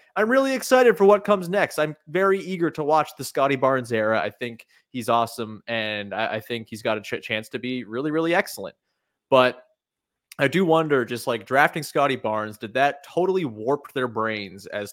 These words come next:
to how to do this thing, how to build this thing? And, uh,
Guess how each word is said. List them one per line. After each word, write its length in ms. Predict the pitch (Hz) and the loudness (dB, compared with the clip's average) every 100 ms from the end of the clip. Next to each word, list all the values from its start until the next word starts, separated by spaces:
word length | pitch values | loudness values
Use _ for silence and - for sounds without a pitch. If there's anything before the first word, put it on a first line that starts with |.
| - | -14
to 60 | |
how 240 | - 113 113 | -4 -2 0
to 160 | 104 - | -4 -10
do 180 | 104 110 | -12 -8
this 200 | 117 - | -8 -6
thing, 200 | 127 117 | -6 -4
how 140 | 113 | -4
to 120 | 113 - | -4 -6
build 200 | 101 107 | -10 -8
this 200 | 113 110 | -8 -10
thing? 400 | - 110 110 110 _ _ _ _ - | -6 -6 -6 -12 _ _ _ _ -6
And, 540 | 110 110 107 101 104 | -2 -2 -4 -8 -12
uh, 120 | - | -12